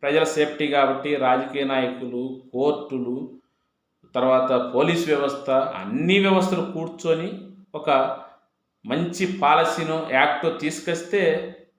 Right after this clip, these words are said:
మంచిగా ఉంటది, తప్పులు జరగవు. చూద్దాం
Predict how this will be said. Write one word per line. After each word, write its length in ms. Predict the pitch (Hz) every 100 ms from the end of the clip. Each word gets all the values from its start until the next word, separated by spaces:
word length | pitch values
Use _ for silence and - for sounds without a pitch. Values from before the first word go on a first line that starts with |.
| _
మంచిగా 440 | 147 151 - 170 170
ఉంటది, 720 | 156 156 147 156 147 - - _
తప్పులు 400 | 147 - 165 151
జరగవు. 400 | 127 127 131 120 - - _ _ _ _
చూద్దాం 300 | - 151 170